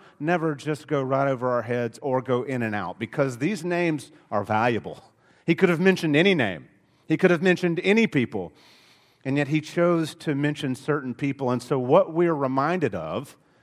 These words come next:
especially in issues where Paul is being thankful for those people, we're reminded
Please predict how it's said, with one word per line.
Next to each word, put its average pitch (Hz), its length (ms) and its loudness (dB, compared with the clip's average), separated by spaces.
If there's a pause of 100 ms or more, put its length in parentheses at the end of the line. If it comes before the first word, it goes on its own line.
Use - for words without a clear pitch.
especially 160 640 0
in 139 180 0
issues 139 460 2
where 135 260 2 (240)
Paul 160 300 6
is 139 320 -2
being 151 260 2
thankful 160 560 0
for 120 140 -6
those 104 200 -2
people, 110 480 -4 (320)
we're 180 200 8
reminded 160 1040 4